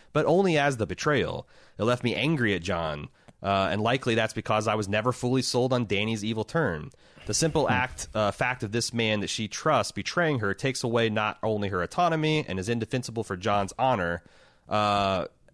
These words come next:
Speaker 1: my point, larger point here is that Jon could not have killed another man this way. Pretty much no man could be killed this way, at least that we've seen in years on Thrones. Now,
Speaker 2: Renly, maybe.
Speaker 1: I was gonna say, well, I, I also think that they had enough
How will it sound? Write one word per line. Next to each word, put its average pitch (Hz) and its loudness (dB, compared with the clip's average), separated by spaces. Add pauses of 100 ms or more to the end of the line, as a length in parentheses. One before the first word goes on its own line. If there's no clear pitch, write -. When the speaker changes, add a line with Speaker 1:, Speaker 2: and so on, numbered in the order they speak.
Speaker 1:
my 120 0
point, 156 0
larger 151 2
point 113 0
here 117 2
is 101 0
that 98 -2
Jon 123 2
could 120 -4
not 113 2
have 87 -10
killed 120 -2
another 104 0
man 98 0
this 80 -8
way. 71 -6
Pretty 131 0
much 120 0
no 113 4
man 104 0
could 82 -12
be 85 -10
killed 85 -6
this 82 -8
way, 80 -2
at 67 -6
least 104 -6
that 90 -4
we've 95 -6
seen 98 -4
in 90 -6
years 92 -4
on 82 -8
Thrones. 104 -2
Now, 135 0 (140)
Speaker 2:
Renly, 170 4
maybe. 104 4 (400)
Speaker 1:
I - -2
was 196 2
gonna 226 2
say, 196 4
well, 202 4
I, 214 2
I 247 4
also 262 2
think 190 0
that 135 2 (340)
they 160 2
had 180 2
enough 131 2